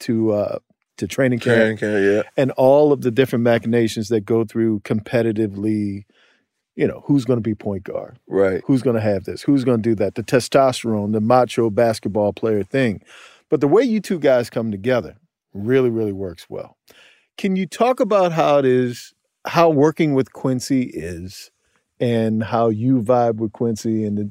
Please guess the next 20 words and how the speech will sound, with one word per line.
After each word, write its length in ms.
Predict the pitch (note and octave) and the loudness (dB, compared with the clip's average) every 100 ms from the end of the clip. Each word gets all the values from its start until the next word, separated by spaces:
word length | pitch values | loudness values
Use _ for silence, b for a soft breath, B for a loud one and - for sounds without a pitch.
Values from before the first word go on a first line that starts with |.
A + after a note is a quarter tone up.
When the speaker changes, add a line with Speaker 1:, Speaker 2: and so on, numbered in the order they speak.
| - | -4
Speaker 1:
just 200 | F3+ E3+ | -2 -2
the 60 | C#3 | -2
relationship 480 | A#2+ A2 G#2+ G2 G#2 | -2 -2 -4 -2 2
you 120 | C#3+ | 2
Speaker 2:
Yeah, 100 | C#3+ | 2
Speaker 1:
have? 100 | A#2 | 2
Speaker 2:
man. 260 | A2+ A#2+ A#2 | 2 0 0
So, 340 | B2 A2+ G#2+ | 2 2 2
so 240 | - A2+ | -2 -2
me 240 | G#2+ A#2+ C3+ | -2 -2 -2
and 100 | C3 | -4
Q, 440 | - A#2 A2 G#2+ B B B B B B - | -2 0 0 0 B B B B B B -6
you 80 | G2 | -4
know, 140 | F#2+ | -2
when 400 | G2 G#2 G2+ G2+ | -2 -2 -2 -2
we, 200 | G#2+ G#2+ | -2 -2
we, 220 | D#2 G#2+ | -4 -6
we 140 | G#2 G#2 | -6 -4
first 360 | - A#2+ - | 0 2 2
met, 280 | A2+ A2+ | 0 -2